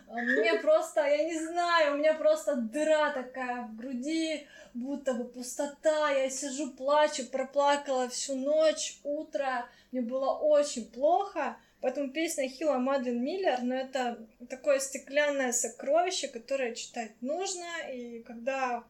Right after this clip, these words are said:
обычно спрашивают про современное стекло, ну, обычно упоминают песня Хила, и, в принципе, не зря, потому что это реально достойное стеклище, ну, очень вкусное, вот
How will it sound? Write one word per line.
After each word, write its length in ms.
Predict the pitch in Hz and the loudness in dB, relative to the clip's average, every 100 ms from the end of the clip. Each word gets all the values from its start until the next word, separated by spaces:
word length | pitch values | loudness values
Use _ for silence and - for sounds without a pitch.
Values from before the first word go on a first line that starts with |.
| _ | _
обычно 320 | 233 277 254 | -8 -6 -8
спрашивают 720 | - 262 269 294 294 262 254 | -8 -2 0 0 -2 -6 -10
про 120 | - 233 | -10 -12
современное 720 | 233 233 240 254 240 220 226 | -10 -8 -4 -4 -2 -6 -10
стекло, 600 | - - - 302 370 - - - _ 302 | -18 -20 -2 2 2 0 -12 -20 _ -2
ну, 300 | 311 - - _ _ _ _ _ - | 0 0 -6 _ _ _ _ _ -10
обычно 400 | 262 277 254 226 - | -6 -4 -4 -4 -10
упоминают 640 | 240 233 240 240 247 233 233 | -14 -10 -4 -4 -2 -4 -6
песня 340 | 233 - 226 | -10 -8 -10
Хила, 360 | - 339 359 254 | -6 -4 -2 -2
и, 60 | |
в 60 | 220 | -6
принципе, 420 | 254 254 - - | -8 -8 -8 -8
не 140 | 233 233 | -8 -6
зря, 240 | 240 226 | -4 -4
потому 200 | - 254 | -2 -2
что 140 | 226 254 | -2 -6
это 120 | 269 | 0
реально 340 | 311 370 294 | 2 4 2
достойное 760 | 226 269 - - 311 294 254 240 | 2 0 0 0 4 4 4 -2
стеклище, 840 | - - - 285 381 - - 247 - - - - - | -4 -14 -12 -4 -2 -2 -4 -6 -8 -20 -20 -16 0
ну, 280 | 285 285 - _ _ _ | 2 0 -6 _ _ _
очень 400 | 339 359 370 339 | 4 4 4 -4
вкусное, 640 | - - - 262 - - 208 | -10 -18 -10 -8 -6 -10 -12
вот 240 | 202 226 | -12 -12